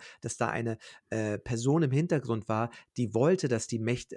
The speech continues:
dass die, die Länder aufeinander in Krieg gehen, weil es die Technologie verkaufen konnte, das fand ich so spannend, äh, und so gut gemacht und auch die Figur dieses, äh, dieser Person fand ich super spannend, super guter Darsteller übrigens, aber ich will da nicht zu viel verraten.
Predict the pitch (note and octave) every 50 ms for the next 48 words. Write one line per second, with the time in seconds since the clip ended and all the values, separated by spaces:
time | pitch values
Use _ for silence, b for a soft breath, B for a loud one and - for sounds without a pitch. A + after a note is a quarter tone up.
0 | - - A#2 A2 - - B2 A2 A2 A#2 A2 G#2+ A2 A#2+ D3 D3 C#3 A#2 - B2
1 | - B2 A#2+ A#2 A#2 A#2 A2+ A2+ A2 B2 A2+ G#2+ - - D3 E3+ E3 - - C3
2 | B2+ B2 A#2 A#2 A#2 A#2 A#2 - A2+ - - C3 - - A#2+ A#2 A#2 A2+ - -
3 | F3 F#3 - C#3+ B2 - - A#2 A2 A#2+ A#2+ B2 A#2 A#2+ B2 B B B B B
4 | B B B - C3+ C#3+ - - - C3+ C3+ B2+ A#2+ - - - D#3 D#3 - -
5 | _ - B2+ C3+ D3 C3 A2+ B2+ C3+ - b b b b b - A#2+ A#2+ A#2 A#2
6 | A#2+ B2+ B2+ A#2+ B2 C#3+ D3 C#3+ D#3+ E3 D#3+ - C#3 A#2+ A#2 A#2 C3 C#3 - -
7 | C#3 B2+ A#2 A2+ - B2 - - C3 A#2+ A2+ B2 C#3+ D#3+ D#3+ B2+ B2+ A2+ A2+ A2+
8 | - - - A#2 A#2+ A#2 A2+ A#2 G#2+ A2+ A2 - A#2 A2 - B2 B2+ B2+ b b
9 | b b b b - - - C3 C3+ C3 B2+ A2+ - C#3+ C3+ - C#3 B2+ - -
10 | C3 C3 C3 B2+ A#2 D3 E3 F#3+ F3+ C3+ C#3+ C#3+ - C3 A#2+ A#2+ A#2 B2+ - -
11 | B2+ B2+ B2 C#3 C#3+ C3+ C3 B2+ - - - A#2 A2 - B2+ B2 B2 A#2+ A#2 -
12 | - A2 - A#2 A2 A2+ G#2+ G#2 G#2+ A2 A#2+ - C3